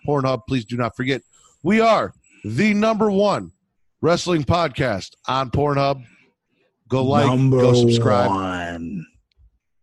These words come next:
Speaker 1: On both Pornhub and YouTube.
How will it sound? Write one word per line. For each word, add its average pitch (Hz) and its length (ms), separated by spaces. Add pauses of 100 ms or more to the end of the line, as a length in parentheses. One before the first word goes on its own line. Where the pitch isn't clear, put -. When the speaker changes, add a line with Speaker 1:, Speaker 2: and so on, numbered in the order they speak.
(380)
Speaker 1:
On 110 400 (220)
both 160 480
Pornhub 107 420
and 104 180
YouTube. 107 460